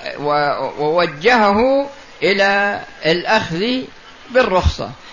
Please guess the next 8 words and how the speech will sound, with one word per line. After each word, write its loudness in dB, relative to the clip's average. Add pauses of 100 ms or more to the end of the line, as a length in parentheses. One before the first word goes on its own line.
(140)
بناء 2
على -2
ذلك -2
يتبين -2
لنا -2
أن -6
هذه 0
الشريعة -4